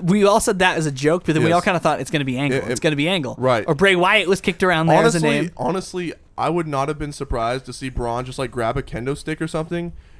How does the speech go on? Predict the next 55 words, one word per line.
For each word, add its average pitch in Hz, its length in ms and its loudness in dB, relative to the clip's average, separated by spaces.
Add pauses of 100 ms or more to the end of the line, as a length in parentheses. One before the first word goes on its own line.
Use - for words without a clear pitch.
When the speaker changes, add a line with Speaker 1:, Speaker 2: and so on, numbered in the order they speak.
Speaker 2:
and 143 140 -2
just 151 180 0
one-handed 139 720 0
just 117 120 -10
start 113 200 -4
beating - 240 -2
the 117 80 -4
piss - 500 -6
out 117 140 -4
Speaker 1:
See, 117 80 4
Speaker 2:
of 202 60 8
Speaker 1:
I - 60 6
Speaker 2:
Baron 220 60 0
Speaker 1:
thought 240 140 4
it 226 60 2
was - 120 2
gonna 196 160 2
Speaker 2:
Corbin. 170 40 0
Speaker 1:
be, 170 60 -2
that's 180 260 2
what 233 80 2
I 175 40 2
thought 165 180 2
it - 20 -2
was 147 100 -4
gonna 143 180 0
be, 151 380 2
uh, 120 400 -2 (220)
and 123 380 -4
Speaker 2:
Like, 127 180 -4
he 135 60 -4
was 127 80 -4
just 120 120 -8
gonna 127 120 -2
basically 123 480 -4 (380)
fight 139 240 2
with 131 100 0
one 131 180 0
arm 139 80 0
Speaker 1:
squash 147 180 6
him - 0 -
Speaker 2:
behind 139 160 0
Speaker 1:
with 135 100 -2
Speaker 2:
his 131 40 -8
Speaker 1:
one 135 120 -2
Speaker 2:
back. 127 80 0
Speaker 1:
arm. 120 160 -4
Uh, 120 60 -8 (100)
Speaker 2:
Yeah. 127 80 -2
Speaker 1:
I'm 156 60 2
glad 190 200 4
it 185 60 -2
was 147 120 -4
this 139 220 -4
because 139 380 -6